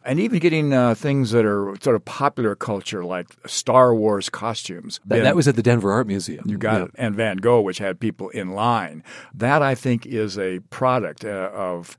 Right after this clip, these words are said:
Speaker 1: this, uh, thirty-year investment that the public has made in our cultural community.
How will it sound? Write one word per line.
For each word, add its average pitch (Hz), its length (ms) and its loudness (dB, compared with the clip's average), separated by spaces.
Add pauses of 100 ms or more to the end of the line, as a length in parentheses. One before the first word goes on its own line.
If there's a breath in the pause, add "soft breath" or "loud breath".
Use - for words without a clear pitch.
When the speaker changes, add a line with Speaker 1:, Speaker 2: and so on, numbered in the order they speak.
Speaker 1:
this, 92 360 -4
uh, 92 100 -4
thirty-year 104 840 2
investment 101 800 -6
that 95 160 -8
the 92 60 -12
public 98 420 -6
has 92 160 -8
made 101 320 -6
in 90 180 -10
our 87 160 -8
cultural 92 420 -10
community. 92 480 -12